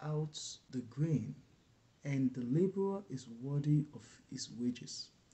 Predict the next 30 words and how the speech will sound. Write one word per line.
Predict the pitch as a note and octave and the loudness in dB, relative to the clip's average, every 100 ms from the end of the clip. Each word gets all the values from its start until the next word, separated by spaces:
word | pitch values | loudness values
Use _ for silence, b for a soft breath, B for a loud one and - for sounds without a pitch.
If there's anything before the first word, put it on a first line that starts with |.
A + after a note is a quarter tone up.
| b b b - | b b b -8
Do | G3 | 4
not | A#3 G#3+ - | 4 4 -4
receive | C#3 C3 - E3 F3 F3 - | -6 -6 -6 -6 -6 -8 -4
an | B2+ | -2
accusation | B2 - B2+ C3+ D#3+ D#3 F3 D#3+ | -2 -4 -4 -2 -2 -2 -6 -8
against | - - D#3 E3 D#3+ - | -10 -6 -2 0 -2 -4
an | - - - | -12 -14 -8
elder | D3+ D#3 D3+ D#3+ E3 D#3 B B B | -2 0 0 0 -2 -4 B B B
except | B2+ - D3+ D3+ - | -6 -4 -2 -6 -8
from | - - - - B2+ A2+ | -16 -14 -12 -6 -4 -4
two | - - F#3 G3 - - | -8 -6 -4 -4 -6 -12
or | A#2+ - | -12 -12
three | - D3 D3+ | -4 2 4
witnesses. | C3 - G#2 G#2+ D3+ - - _ _ _ _ _ - | 4 0 -4 -8 -12 -14 -16 _ _ _ _ _ -12
Those | C3+ G#3+ G#3 D3 | -2 0 0 -4
who | D#3+ F#3 - | -4 -4 -4
are | B2 | -8
sinning | - - F3+ E3 A#2 C3 B2 | -4 -2 2 2 4 2 0
rebuke | A#2 A2 E3+ F#3 | -4 -6 -4 -4
in | - | 0
the | B2 | -2
presence | - E3 E3 F3 | -2 -6 -4 -4
of | D3+ - - | -6 -8 -4
all, | D#3 - - b b b b | -2 -2 -10 b b b b
that | C3 A#2 - | -6 -6 -8
the | A2 | -8
rest | A#2+ D3+ D3+ - - - | 2 2 2 -2 -16 -12
also | - D3 D3 D3 C3+ | -2 0 0 -2 2
may | A#2+ A2 | 2 0
fear. | - - D#3 B2 - | -8 -4 0 0 -2